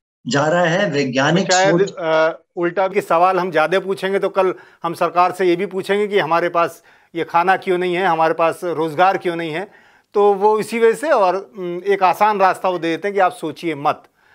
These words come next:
Speaker 2: हम जैसा कह रहे हैं, "चलिए, हम आपके मसीहा हैं, रहनुमा हैं।" तो खैर, आ, हम इस पर आगे भी बात करते रहेंगे क्योंकि इतना गंभीर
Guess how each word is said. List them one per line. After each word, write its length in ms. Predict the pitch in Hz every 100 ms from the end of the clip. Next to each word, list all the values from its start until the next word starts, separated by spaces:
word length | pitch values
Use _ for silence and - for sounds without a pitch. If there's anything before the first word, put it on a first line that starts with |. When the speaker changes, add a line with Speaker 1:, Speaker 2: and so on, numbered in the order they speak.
| _
Speaker 2:
हम 160 | 170 180
जैसा 240 | 180 175
कह 120 | 175
रहे 160 | 170 175
हैं, 80 | 165
"चलिए, 220 | 175 185
हम 200 | 165 175
आपके 260 | 156 - 165
मसीहा 500 | 147 - 151 143 156
हैं, 100 | 151
रहनुमा 400 | 127 123 117 104
हैं।" 140 | 104 _ _ _ _ _
तो 160 | 196 202
खैर, 340 | 190 196 208
आ, 520 | - 175 170 170 170 170 -
हम 180 | 147 170
इस 80 | 175
पर 140 | 208
आगे 240 | 180 156 165
भी 100 | 202
बात 280 | 156 156 160
करते 280 | 156 135
रहेंगे 260 | 165 143 170
क्योंकि 240 | 175 165
इतना 260 | 175 175 180
गंभीर 540 | 156 147 139 165 170